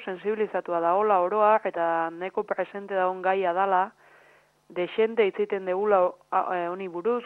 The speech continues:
gure kezketaz, gure sensazioetaz, eta beraz hori, ba, bueno, pixkat kutsatu edo zabaldu egiten dela gure,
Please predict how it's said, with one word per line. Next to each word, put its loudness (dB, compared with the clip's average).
gure -4
kezketaz, -2
gure -8
sensazioetaz, -8
eta 4
beraz 4
hori, 0
ba, 2
bueno, -6
pixkat -6
kutsatu 0
edo -2
zabaldu 2
egiten -6
dela 0
gure, -4